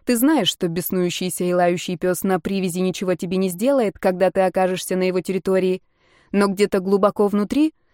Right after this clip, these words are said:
опасаешься того, что сейчас собака сорвётся с крепкой цепи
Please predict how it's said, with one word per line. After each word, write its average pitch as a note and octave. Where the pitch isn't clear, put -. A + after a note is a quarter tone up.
опасаешься A#3
того, G3
что -
сейчас F#3
собака F#3
сорвётся F#3
с -
крепкой F#3+
цепи B3+